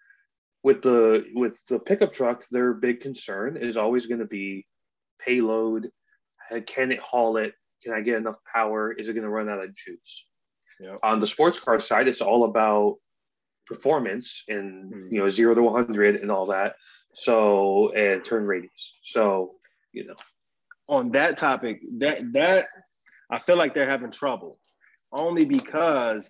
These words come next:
Speaker 2: there's a huge gap. They have supercars, right?
Speaker 1: Mm-hmm.
Speaker 2: And a supercar, you can make an electric supercar because it's gonna, it, for one, it's gonna be really expensive 'cause of all the stuff they're putting in it. And yeah, it's gonna be really, really fast. I mean, that's a supercar, right?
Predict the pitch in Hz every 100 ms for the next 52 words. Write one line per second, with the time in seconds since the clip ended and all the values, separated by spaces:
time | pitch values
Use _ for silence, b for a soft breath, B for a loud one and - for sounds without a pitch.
0 | - 147 127 107 - 160 165 160 151 143
1 | 127 110 107 123 117 98 - - 117 143
2 | 151 139 - 214 214 127 - 107 95 98
3 | 107 127 127 - _ _ b 113 101 -
4 | 104 - 202 151 135 135 127 123 113 151
5 | 143 156 156 120 120 139 - 110 - 131
6 | 113 117 113 107 120 113 110 123 120 120
7 | 113 117 98 127 135 151 - 123 117 120
8 | 123 113 - 131 107 110 104 101 104 113
9 | 110 - 101 107 95 110 110 120 107 101
10 | - b b - 120 117 117 135 131 139
11 | 127 120 143 123 123 104 135 131 113 -
12 | 127 110 110 - _ - 131 202 107 82
13 | 76 101 123 135